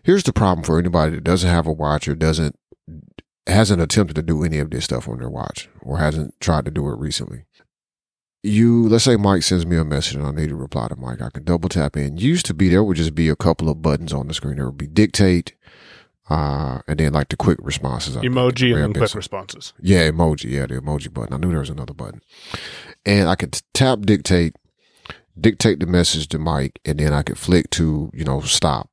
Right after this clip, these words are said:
Speaker 1: and I would stop dictating, and then I could read what I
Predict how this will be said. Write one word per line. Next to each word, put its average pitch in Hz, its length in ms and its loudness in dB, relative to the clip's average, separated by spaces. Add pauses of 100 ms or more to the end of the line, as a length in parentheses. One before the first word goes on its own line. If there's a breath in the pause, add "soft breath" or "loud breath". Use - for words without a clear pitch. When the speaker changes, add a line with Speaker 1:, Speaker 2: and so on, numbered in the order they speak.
(160)
Speaker 1:
and 78 340 -2
I 64 100 -4
would 55 120 -6
stop 67 300 0
dictating, 67 520 -4
and 69 140 -4
then 71 380 -2
I - 100 -4
could - 180 -6
read 95 220 4
what 87 140 4
I 85 220 4